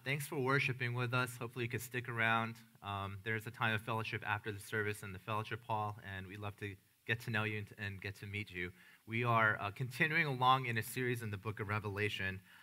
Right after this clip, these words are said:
as, uh, Elder Andy has prayed for. And today we come to Revelation chapter twenty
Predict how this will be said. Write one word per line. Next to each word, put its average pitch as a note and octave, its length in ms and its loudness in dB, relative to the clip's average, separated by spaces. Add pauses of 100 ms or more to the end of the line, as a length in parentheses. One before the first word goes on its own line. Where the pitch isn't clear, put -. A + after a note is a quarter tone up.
(260)
as, G2 260 -2
uh, G2 160 0
Elder A#2+ 240 4
Andy A2 320 2
has G2 320 0 (300)
prayed C3+ 260 4
for. G2+ 220 -2
And G2+ 120 0
today C#3 220 2
we D3 120 -2
come F3 340 -2
to F3+ 160 -2
Revelation B2+ 520 0
chapter A#2 380 2
twenty G#2 560 -2